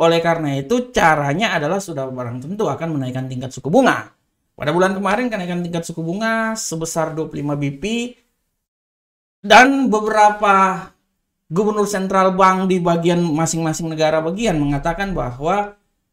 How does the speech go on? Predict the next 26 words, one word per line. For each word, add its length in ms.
sangat 800
dibutuhkan 720
kenaikan 400
tingkat 240
suku 160
bunga, 320
dan 160
mereka 320
memprediksikan 880
bahwa 720
kenaikan 320
tingkat 240
suku 160
bunga 480
nanti 800
di 160
antara 320
dua 160
puluh 160
lima 80
sampai 320
lima 80
puluh 240
B 80
P. 240
Nah, 480